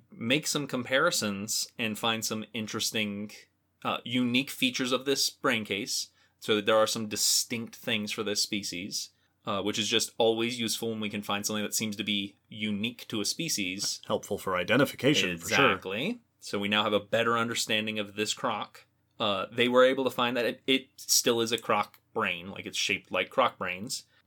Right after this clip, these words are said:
Speaker 1: With our modern crocs, it was m-, seemed to be most similar with, uh, Osteolaemus, which is the dwarf crocodile, and Paleosuchus, which is one of the dwarf caimans. And from fossil crocs, it showed many similarities with two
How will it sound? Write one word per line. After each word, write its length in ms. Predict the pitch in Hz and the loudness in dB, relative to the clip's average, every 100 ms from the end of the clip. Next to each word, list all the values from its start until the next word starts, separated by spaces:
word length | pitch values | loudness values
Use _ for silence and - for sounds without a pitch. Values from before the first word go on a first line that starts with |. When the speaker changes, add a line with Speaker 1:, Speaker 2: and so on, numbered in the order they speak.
| _ | _
Speaker 1:
With 160 | 147 156 | 2 4
our 120 | 156 | 2
modern 300 | 143 139 156 | 2 0 0
crocs, 320 | 156 185 185 | -4 -4 -2
it 140 | - 123 | -4 -2
was 160 | 123 | -4
m-, 220 | 117 120 - | -6 -10 -6
seemed 320 | - 135 135 | -2 0 0
to 60 | 131 | -2
be 80 | |
most 420 | 120 113 113 120 - | -2 0 0 0 -2
similar 400 | 120 123 131 143 | -2 -4 -4 -4
with, 340 | 135 110 - - | -2 -2 -4 -16
uh, 240 | - 113 104 | -8 -6 -2
Osteolaemus, 680 | 117 117 131 117 107 139 | -2 -2 -2 -2 -4 -6
which 140 | - - | -8 -10
is 120 | 98 | -12
the 60 | 98 | -6
dwarf 280 | 101 98 | -4 -4
crocodile, 640 | - 127 127 135 131 135 - | 0 -2 0 0 0 -2 -6
and 160 | 113 104 | -10 -4
Paleosuchus, 640 | 113 107 92 - 110 139 | -2 -2 -2 -6 -6 -6
which 120 | 135 | -8
is 100 | 104 | -10
one 80 | 98 | -8
of 60 | 98 | -8
the 80 | 98 | -6
dwarf 300 | 104 95 - | -6 -6 -8
caimans. 640 | - 107 120 143 - - _ _ _ - | -8 -6 -8 -10 -10 -12 _ _ _ -2
And 180 | 127 | -2
from 160 | 123 110 | 0 -4
fossil 440 | - 185 220 - | -2 0 2 0
crocs, 600 | 160 113 98 - - - - _ _ _ | -2 -2 -4 -4 -4 -6 -6 _ _ _
it 120 | 135 | -4
showed 260 | - 131 123 | 0 0 0
many 260 | 117 127 139 | 0 -2 -2
similarities 800 | - 131 120 117 113 110 110 - | -2 -2 -2 -2 -2 -4 -6 -8
with 320 | 131 113 - - _ _ _ | -4 -4 -4 -14 _ _ _
two 360 | - 139 127 | 0 2 2